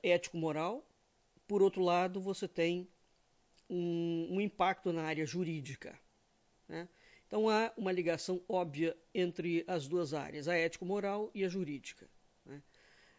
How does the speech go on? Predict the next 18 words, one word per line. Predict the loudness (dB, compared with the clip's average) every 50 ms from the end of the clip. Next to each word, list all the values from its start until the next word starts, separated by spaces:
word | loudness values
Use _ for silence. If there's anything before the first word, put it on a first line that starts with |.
| _ -2
É, | 2 4 4 6 6 4 4 4
a | 2 4
ideia | 6 8 6 8 8 6 4
atual | 4 4 2 4 4 4 2 0
de | -2 -4 -4
dignidade | -4 -4 -4 -2 -2 -2 -2 -2 -2 -2 -2 -2
humana | -2 0 2 2 4 2 2 0 -2 -6 _ _ _ _ _ _ _ _ _ _ _ _ _ _ _ -8 -6
está, | -6 -6 -6 -2 0 2 2 2 2 0 -2 -4 -2
ela | -2 0 2 2 0
se | 0 0 -2
encontra | -4 -4 0 0 2 2 2 2 0 -2 -4 -4 -4 -6 _ _ _ _ _ _ _ _ _ _ _ -20 -14 -6
transposta | -2 -2 0 0 -2 -4 -10 -4 0 0 2 2 0 -4 -6 -6 -4 -4
na | -2 -2 -2 -2
Declaração | -2 -4 -2 -2 -2 -2 -2 -4 -6 -4 -2 0
Universal | 0 0 0 0 -2 -4 -6 -4 -2 -2 -2 -2
dos | -2 -4 -2
Direitos | -2 -2 -2 -2 -4 -6 -8 -18 -12
Humanos | -8 -6 -2 0 0 0 0 -2 -6 -10 -16 -20